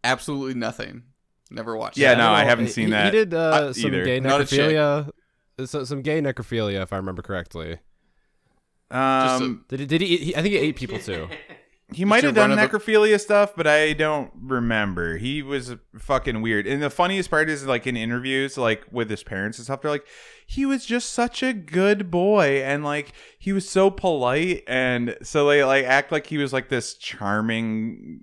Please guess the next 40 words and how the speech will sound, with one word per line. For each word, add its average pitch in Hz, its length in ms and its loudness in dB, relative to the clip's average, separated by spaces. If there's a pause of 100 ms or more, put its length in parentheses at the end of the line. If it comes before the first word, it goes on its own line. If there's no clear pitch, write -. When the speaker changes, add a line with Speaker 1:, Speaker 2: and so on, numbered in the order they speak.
Speaker 2:
charming 117 520 0
guy 104 400 4
that 107 80 2
was, 101 200 -4
like, 107 140 -6
totally 110 540 -2
normal 104 500 -2
and 98 100 -4
then 98 160 -2
just 98 320 -6 (420)
one 104 360 0
day 104 260 2
killed 107 400 -2
people. 123 460 -6 (1120)
So 147 140 4
his 143 120 4
first, 220 500 0
his 156 180 -6
first - 500 -4
time 160 300 -4
that 147 100 -4
he 131 60 -4
killed 120 320 -2
somebody 98 320 -2
was 92 180 -8
in 101 100 -4
nineteen 104 340 -4
seventy-eight. 92 580 -4
He 104 140 -6
had, 95 160 -6
it 95 40 -6
was, 104 120 -4
like, 104 160 -2
three 113 340 -4
weeks 117 340 -4
after 113 220 -2
he 110 60 -2
graduated 98 580 -2
high 90 140 -4
school. 71 400 -12